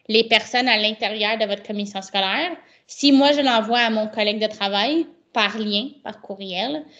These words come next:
cette personne-là est en mesure de envoyer mon lien à quelqu'un d'autre qui travaille dans notre commission scolaire et cette personne-là peut aussi l'ouvrir. Donc, pourquoi le, les personnes spécifiques pourraient être intéressantes ?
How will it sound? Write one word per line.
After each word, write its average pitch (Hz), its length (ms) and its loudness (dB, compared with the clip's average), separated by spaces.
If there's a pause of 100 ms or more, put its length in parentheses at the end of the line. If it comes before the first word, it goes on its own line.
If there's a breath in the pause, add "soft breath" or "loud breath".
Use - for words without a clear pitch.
(180 loud breath)
cette 254 260 -2
personne-là 254 680 2
est 233 180 0
en 254 100 0
mesure 247 440 -2
de 220 160 2 (380)
envoyer 262 920 0 (120)
mon 240 220 6
lien 240 320 2
à 220 80 -2
quelqu'un 226 480 -2
d'autre 226 400 0 (140)
qui 220 120 -16
travaille 247 420 0
dans 214 120 0
notre 202 160 -4
commission 190 340 -10
scolaire 202 460 -2 (240 loud breath)
et 208 80 0
cette 208 260 -8
personne-là 220 460 -2
peut 240 260 0
aussi 285 540 -2 (160)
l'ouvrir. 190 420 -2 (460 soft breath)
Donc, 262 500 8
pourquoi 240 380 -2 (220)
le, 208 320 2
les 208 100 0
personnes 214 340 -6
spécifiques 214 640 -8
pourraient 208 380 0
être 202 280 -4
intéressantes ? 185 680 -8